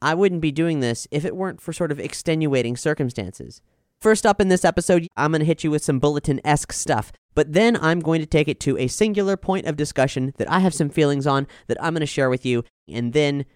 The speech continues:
maybe next week, maybe, <laughs> because, uh, because maybe for reasons that will be clear soon, we will resume regularly scheduled programming. This has been a very, very busy year for us. Now, you wouldn't know it looking at our feeds, but behind the scenes,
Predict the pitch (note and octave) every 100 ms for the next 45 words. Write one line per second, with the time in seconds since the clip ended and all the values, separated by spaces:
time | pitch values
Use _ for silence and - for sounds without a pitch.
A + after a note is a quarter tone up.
0 | - C3 C#3+ D3 C3+ B2+ - B2+ B2 -
1 | _ - G3+ G#3 C3+ C3+ - - - D3+
2 | D#3 C#3+ B2+ B2 - - D3+ G#2+ A#2 A2+
3 | - _ - B2 C3 A2+ C3 C#3 A#2 -
4 | A2+ A#2 A#2+ A2+ G#2 F2 A2 G2+ A2 G#2+
5 | - - D3 B2 A#2 F3+ D#3+ B2+ - _
6 | _ - C#3 B2 B2 A#2 A2 B2 A2 -
7 | A2+ B2 G#2+ A2+ G#2 - A#2+ G#2+ G2 F#2+
8 | - - - B2+ G#2+ G2 F2+ F2 - _
9 | _ _ _ - B2 F3+ G3+ D3 D#3+ C#3
10 | - - C3 A#2 D3 D3+ B2 C3 A2 G2
11 | C#3 B2+ B2 A2+ - G#2+ A2+ G#2+ - A#1+
12 | D2 - - _ _ - A#2 A#2 B2 C3
13 | A#2 C3 A#2+ G2 A2+ G#2+ G2 F#2 - A3
14 | G3+ D#3 D3 C#3 C#3+ B2+ B2+ A2+ - F3
15 | D3+ C#3